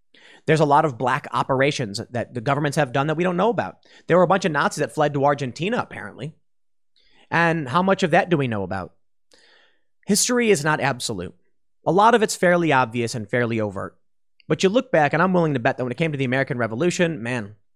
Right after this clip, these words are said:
I love the movie The Patriot with Mel Gibson. They talk about the Wilderness Campaign. It was particularly brutal and the horrible things that Mel Gibson's character did to the Native Americans and stuff like that, to women and children.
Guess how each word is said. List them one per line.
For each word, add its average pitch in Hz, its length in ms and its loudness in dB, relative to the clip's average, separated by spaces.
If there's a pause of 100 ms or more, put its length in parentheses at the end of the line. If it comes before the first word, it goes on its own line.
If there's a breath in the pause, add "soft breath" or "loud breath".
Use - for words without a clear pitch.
(260)
I 135 80 0
love 165 220 2
the 180 40 0
movie 156 200 0
The 117 80 -6
Patriot 120 400 -6
with 107 120 -8
Mel 120 140 -2
Gibson. 120 380 -6 (420 soft breath)
They - 80 -4
talk 175 240 2
about 160 160 2
the 143 80 -2
Wilderness 135 520 -2
Campaign. 110 560 -6
It - 20 -12
was 95 160 -10
particularly 151 540 0
brutal 127 440 0
and 113 80 -4
the 98 60 -8
horrible 175 500 2
things 143 440 -2
that 104 100 -8
Mel 123 180 0
Gibson's 120 320 -6
character 117 380 -4
did 110 360 -2
to - 60 -10
the 104 80 -6
Native 107 180 -6
Americans 139 500 -2
and 120 100 -8
stuff - 220 -4
like 127 180 -2
that, 127 240 0
to - 100 -20
women 143 180 -6
and 107 120 -8
children. 131 340 -6